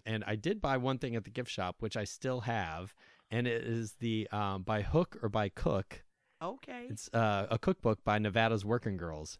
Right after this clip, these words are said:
Speaker 1: So I have a hooker
Speaker 2: Oh,
Speaker 1: cookbook.
Speaker 2: how cool is that?
Speaker 1: It,
Speaker 2: They
Speaker 1: yeah.
Speaker 2: said, "Hey,
Speaker 1: Mm-hmm.
Speaker 2: we can, don't get it, don't get it twisted."
Speaker 1: And for years before I was vegan, I used to make the hooker fudge recipe out of there. That was very good.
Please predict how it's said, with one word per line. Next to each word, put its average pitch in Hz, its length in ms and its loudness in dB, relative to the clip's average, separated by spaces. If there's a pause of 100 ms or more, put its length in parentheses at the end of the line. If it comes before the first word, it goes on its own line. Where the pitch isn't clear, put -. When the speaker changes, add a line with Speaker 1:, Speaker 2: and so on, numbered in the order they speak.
Speaker 1:
So - 160 -2
I 135 80 4
have 185 160 4
a 123 40 4
hooker 127 340 4
Speaker 2:
Oh, - 100 6 (160)
Speaker 1:
cookbook. 698 240 2
Speaker 2:
how - 100 -6 (260)
cool - 120 0 (280)
is - 60 -4
that? 762 360 2
Speaker 1:
It, 285 80 4
Speaker 2:
They 320 180 2
Speaker 1:
yeah. 285 180 10
Speaker 2:
said, - 40 0
"Hey, 214 360 8 (140)
Speaker 1:
Mm-hmm. 127 320 4
Speaker 2:
we 294 120 2
can, 370 260 4
don't 254 240 8
get 320 160 0
it, - 220 0
don't 262 240 4
get 349 140 4
it 427 100 -2
twisted." 226 500 0 (100)
Speaker 1:
And 127 220 2
for 139 80 2
years 135 380 2
before 127 360 2
I 120 40 2
was 113 100 -2
vegan, 135 300 0
I 104 40 2
used 104 200 -2
to 110 60 -2
make 110 180 0
the - 80 -2
hooker 135 320 0
fudge 135 320 -4
recipe 95 440 -4
out 80 140 -8
of 82 80 -10
there. 85 300 -6
That 98 120 -6
was 92 140 -8
very 113 320 2
good. 135 480 0